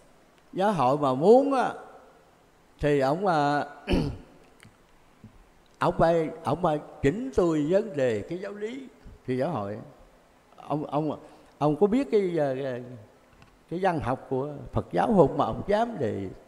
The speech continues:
thiền sư, thiền tông sư gì đó? Thấy không? Còn ông hỏi đây, nó hỏi về cái, hỏi về cái văn học của cái thế gian thôi. Tôi xưng viện chủ, <laughs> đây là tôi nói bằng tiếng Tàu.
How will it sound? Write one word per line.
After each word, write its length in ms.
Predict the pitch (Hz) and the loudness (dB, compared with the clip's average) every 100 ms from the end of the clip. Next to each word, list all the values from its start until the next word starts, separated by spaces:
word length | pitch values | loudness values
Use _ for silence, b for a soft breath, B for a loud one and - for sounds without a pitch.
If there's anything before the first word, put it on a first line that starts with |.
| - | 2
thiền 240 | - 139 104 | 4 4 0
sư, 240 | - 165 151 131 - | -2 -2 -2 -10 -8
thiền 140 | 120 | -6
tông 140 | 139 151 | -4 -2
sư 180 | 190 180 | 0 0
gì 180 | 151 | -4
đó? 80 | 135 160 - - - _ _ _ | -10 -12 -20 -20 -20 _ _ _
Thấy 140 | 147 | -6
không? 120 | 160 120 - - b b b _ | -6 -8 -14 -20 b b b _
Còn 140 | 120 | -8
ông 180 | 117 131 | -6 -6
hỏi 260 | 117 110 156 | -4 -4 -4
đây, 240 | 156 135 110 | -4 -4 -6
nó 60 | |
hỏi 240 | 131 104 123 | -8 -8 -8
về 140 | 131 107 | -8 -10
cái, 240 | - 117 127 131 123 127 143 _ _ _ b b b b | -8 -10 -10 -16 -18 -20 -20 _ _ _ b b b b
hỏi 200 | - 127 | -6 -6
về 100 | 131 | -6
cái 200 | 107 175 170 | -6 -8 -2
văn 220 | 185 147 113 | -2 -2 -2
học 220 | 120 - - | -4 -4 -2
của 240 | 104 101 139 | -2 -2 -6
cái 100 | - 143 | -12 -6
thế 120 | - 175 | -4 0
gian 300 | 156 151 135 | 0 0 -2
thôi. 140 | 139 143 131 - - b b b | -4 -6 -8 -16 -20 b b b
Tôi 180 | 165 165 | 2 4
xưng 300 | 190 190 175 120 | 6 6 4 0
viện 260 | 120 127 139 | -2 -2 2
chủ, 260 | 113 110 185 - - | 2 2 -4 -12 -20
<laughs> 400 | - - - - | -20 -20 -14 -10
đây 160 | 135 135 | -8 -8
là 100 | 113 - | -8 -6
tôi 120 | 135 | -6
nói 240 | 139 156 | -2 -2
bằng 120 | 175 123 | -2 -4
tiếng 140 | 160 190 | -8 -4
Tàu. 300 | 131 110 | -4 -4